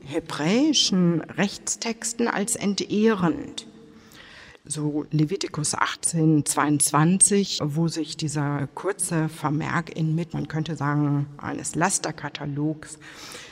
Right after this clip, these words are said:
von unbilligen sexuellen Verhaltensweisen findet. Die Begründung für die Ablehnung liegt in der Penetration durch einen anderen Mann,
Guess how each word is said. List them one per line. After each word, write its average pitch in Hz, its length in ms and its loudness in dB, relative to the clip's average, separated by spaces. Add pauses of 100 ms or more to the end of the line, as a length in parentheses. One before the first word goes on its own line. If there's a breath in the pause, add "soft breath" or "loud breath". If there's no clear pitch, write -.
von 147 420 2
unbilligen 160 1120 4
sexuellen 147 720 2
Verhaltensweisen 151 1500 -2
findet. - 760 2 (1120 loud breath)
Die 220 140 -2
Begründung 214 1000 6 (120)
für - 200 -4
die - 180 -4
Ablehnung 226 760 2
liegt 196 340 -4
in 202 140 0
der 185 120 -2
Penetration 175 1040 -2
durch 214 280 -6
einen 160 200 2
anderen 180 640 4
Mann, 170 480 6